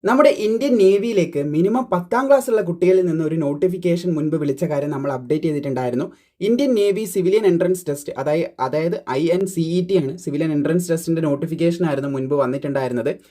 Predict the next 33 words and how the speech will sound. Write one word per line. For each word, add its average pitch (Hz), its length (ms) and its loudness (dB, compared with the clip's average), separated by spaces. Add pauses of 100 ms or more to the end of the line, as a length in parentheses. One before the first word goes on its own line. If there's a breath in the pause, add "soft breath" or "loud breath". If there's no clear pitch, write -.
(280 soft breath)
So, 226 120 4 (220)
അതിന് 233 220 0
അപേക്ഷിക്കേണ്ട 196 480 0
ലാസ്റ്റ് 190 340 6
ഡേറ്റും 202 220 4
കാര്യങ്ങളൊക്കെ 185 420 2
കഴിഞ്ഞു. 165 340 0
മിനിമം 170 320 2
ടെൻത്ത് 170 320 0
ഉള്ളവർക്ക് 190 320 4
ഇതിന് 175 160 0
അപേക്ഷിക്കാനായിട്ട് 170 680 -2
സാധിക്കുമായിരുന്നു. 147 640 -2
പത്താം 147 220 0
ക്ലാസ് 170 220 -2
ആയിരുന്നു 156 240 -4
മിനിമം 147 280 -2 (100)
യോഗ്യത. 139 280 2 (440 soft breath)
അതുപോലെ 196 260 6
തന്നെ 220 160 4
ഇവിടെ 196 160 2
നിങ്ങൾക്ക് 214 240 0
ഒരു 190 80 6
അപ്ഡേറ്റ് 180 340 4
കാണാൻ 170 200 2
സാധിക്കും. 160 400 -2
"Dear 160 160 0 (100)
candidate, 143 460 -2 (180)
ഐ 131 120 -2
എൻ 156 140 0
സി 147 100 -2 (100)
ഇ - 100 0
ടി 151 100 -2